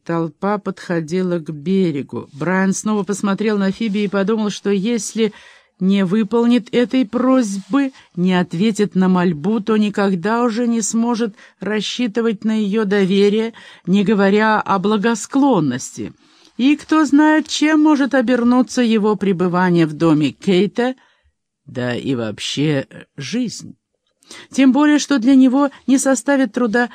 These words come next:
разогнать это сборище черни. Даже приятно поиграть немного мускулами.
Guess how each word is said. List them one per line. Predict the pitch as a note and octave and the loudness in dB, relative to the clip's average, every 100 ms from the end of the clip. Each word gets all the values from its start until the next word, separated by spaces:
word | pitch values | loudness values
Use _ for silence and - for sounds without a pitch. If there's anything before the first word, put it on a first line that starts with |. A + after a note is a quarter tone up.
| - | -8
разогнать | F#3 F#3+ A3 G3+ G#3+ G#3 - - - | -4 0 0 2 2 0 -4 -12 -4
это | F#3+ F#3 | -2 -2
сборище | C#3+ C#3 E3+ D3+ - D3+ | -4 -2 0 0 -4 -6
черни. | - D#3 C#3 A#2+ A2 - _ | -4 -2 -2 -6 -12 -16 _
Даже | - F3+ F#3+ F#3+ _ - | -4 -2 0 -4 _ -4
приятно | F#3+ G3+ D#3+ G#3 G#3 G#3 | 0 2 2 0 -2 -4
поиграть | G3 F3 D#3 F3 D#3+ | 0 0 0 -2 0
немного | D#3+ D3 C3 | 0 0 -2
мускулами. | B2+ B2 - - A2+ G#2+ | -2 -4 -6 -10 -8 -10